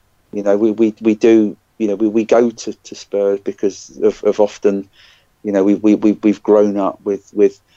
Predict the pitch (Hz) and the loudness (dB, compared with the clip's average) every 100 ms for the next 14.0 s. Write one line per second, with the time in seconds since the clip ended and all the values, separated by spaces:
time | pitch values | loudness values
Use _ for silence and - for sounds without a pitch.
0 | _ _ _ 107 101 - 110 107 101 - | _ _ _ -6 -4 2 4 4 0 -6
1 | 113 95 98 - 107 101 101 95 - 120 | -4 -4 -6 -2 -2 -2 -6 -8 -2 -4
2 | - - 90 101 - 104 101 - 104 107 | -2 -4 -4 -6 -12 -10 -8 -8 -8 -8
3 | _ _ - 101 - _ - 110 - - | _ _ -4 -4 -6 _ -2 0 0 -4
4 | 101 98 - 104 104 101 _ _ _ 110 | 0 0 -2 2 2 2 _ _ _ -4
5 | - - 110 107 104 - 104 90 101 - | -4 0 2 2 -2 -6 -6 -6 -10 -4
6 | 110 101 - _ - 98 92 98 - 101 | 0 0 0 _ -12 -10 -4 -4 -2 2
7 | 101 - - 98 98 95 95 95 95 92 | 2 0 -6 -6 -6 -8 -8 -6 -6 -4
8 | 90 95 95 98 98 90 92 - - 98 | -2 0 2 2 2 -2 -6 -6 0 0
9 | 98 98 - - _ _ _ _ - 95 | 0 -6 -14 -20 _ _ _ _ -10 -8
10 | 90 95 95 - 104 101 98 - 90 - | -6 -4 -6 -4 0 0 0 0 -2 -2
11 | - 107 98 _ _ 104 101 98 101 - | 0 2 2 _ _ -12 -12 -8 -8 -4
12 | 104 107 104 - 107 107 - _ _ _ | -2 0 -2 0 2 2 -2 _ _ _
13 | - 110 107 113 107 113 110 113 104 | 2 4 4 2 4 2 4 -2 -2